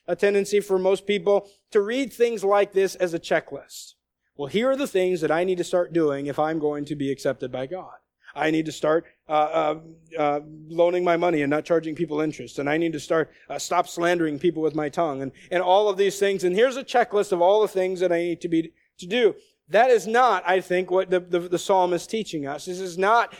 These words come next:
uh, teaching us the things that we must do to please God. However,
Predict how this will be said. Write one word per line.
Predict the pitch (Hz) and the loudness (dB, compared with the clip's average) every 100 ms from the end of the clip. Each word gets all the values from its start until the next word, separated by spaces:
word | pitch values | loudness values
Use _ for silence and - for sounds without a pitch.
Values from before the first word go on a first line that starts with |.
| - - | -20 0
uh, | 190 175 | 0 2
teaching | 226 240 220 208 | -4 -4 0 2
us | 190 185 | 2 0
the | 180 | -2
things | 226 247 233 | 2 2 2
that | 202 | 2
we | 220 | 4
must | 233 208 - | 4 2 0
do | 262 | 0
to | 240 | 0
please | - 214 214 | 0 -2 -2
God. | 175 262 208 | 0 4 4
However, | 175 208 214 214 214 277 196 139 - | 2 0 0 0 2 2 2 -6 -12